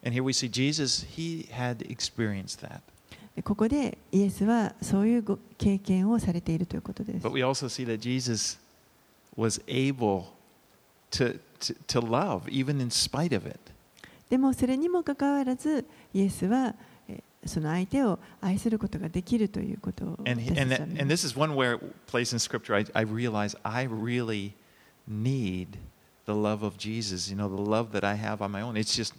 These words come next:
Speaker 1: it, it, it's, it's not enough.
Speaker 2: で、私は、あの、本当にここから私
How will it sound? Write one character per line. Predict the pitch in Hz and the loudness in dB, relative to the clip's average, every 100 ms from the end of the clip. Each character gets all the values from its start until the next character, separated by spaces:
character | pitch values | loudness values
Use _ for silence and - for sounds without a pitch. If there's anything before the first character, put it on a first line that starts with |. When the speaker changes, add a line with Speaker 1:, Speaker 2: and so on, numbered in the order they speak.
| - | -12
Speaker 1:
it, | 110 _ _ _ | -12 _ _ _
it, | - - - _ _ _ | -12 -12 -18 _ _ _
it's, | - 117 - - _ - - _ _ _ _ _ _ _ _ _ _ _ - | -6 -6 -6 -14 _ -20 -20 _ _ _ _ _ _ _ _ _ _ _ -8
it's | 117 - 113 | -8 -6 -2
not | 113 | 0
enough. | 110 98 104 - 82 - - - - _ - - - - - _ _ _ _ - | 0 -2 -4 -6 -12 -16 -20 -20 -20 _ -20 -20 -20 -20 -20 _ _ _ _ 0
Speaker 2:
で、 | |
私 | 240 214 208 233 | 2 4 2 4
は、 | 254 269 202 - | 4 4 2 2
あ | 185 | 2
の、 | 185 | 4
本 | 196 226 | 4 4
当 | 254 | 2
に | 247 247 220 - | 2 2 0 0
こ | 214 | 0
こ | 214 | 0
か | 208 208 | 2 2
ら | 240 220 - - - - | 4 2 -2 -18 -8 0
私 | 202 208 208 208 202 | 4 4 6 4 4